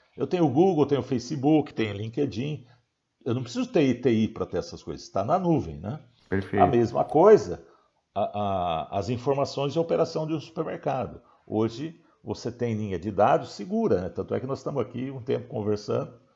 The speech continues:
Speaker 1: e numa boa, porque temos uma linha de dados simples, até segura, para as empresas até mais, mais, mais forte, né? Então, é, não pode mais ter T I, C P D, essas coisas. Tem que ter informação.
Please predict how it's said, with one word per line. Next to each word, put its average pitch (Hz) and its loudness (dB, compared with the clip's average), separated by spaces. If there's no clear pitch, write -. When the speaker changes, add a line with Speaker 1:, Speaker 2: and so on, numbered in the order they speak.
Speaker 1:
e - -12
numa 101 0
boa, 113 0
porque - -8
temos 151 -2
uma 160 -4
linha 156 -2
de 156 -2
dados 143 2
simples, 180 -4
até 92 -2
segura, 131 -4
para - -8
as 80 -4
empresas 117 -4
até 139 -2
mais, 151 -6
mais, 107 -4
mais 95 -10
forte, 95 0
né? 87 -12
Então, 135 -2
é, 82 -4
não 135 2
pode 185 8
mais 147 4
ter 123 2
T 120 2
I, 101 2
C 104 -4
P 101 -2
D, 90 -2
essas 82 -8
coisas. - -16
Tem 131 2
que - -10
ter - 4
informação. 175 0